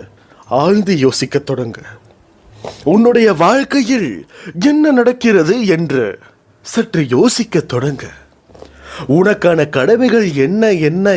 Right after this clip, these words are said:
இருக்கிறது என்று பட்டியலிடு. அப்படி செய்து பார்க்கையில் உனக்கு உன்னுடைய கடமைகள் நிச்சயமாக செய்தே ஆக வேண்டிய கூடிய கட்டாய கடமைகள் இருக்கும் அல்லவா?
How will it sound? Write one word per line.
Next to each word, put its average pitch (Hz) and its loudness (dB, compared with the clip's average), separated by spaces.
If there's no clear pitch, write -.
இருக்கிறது 185 0
என்று 139 -2
பட்டியலிடு. 214 -2
அப்படி 214 2
செய்து 190 2
பார்க்கையில் 135 -2
உனக்கு 233 0
உன்னுடைய 190 0
கடமைகள் 143 0
நிச்சயமாக 247 2
செய்தே 208 -2
ஆக 214 0
வேண்டிய 190 -2
கூடிய 165 -2
கட்டாய 233 0
கடமைகள் 190 -2
இருக்கும் 147 -4
அல்லவா? 104 -4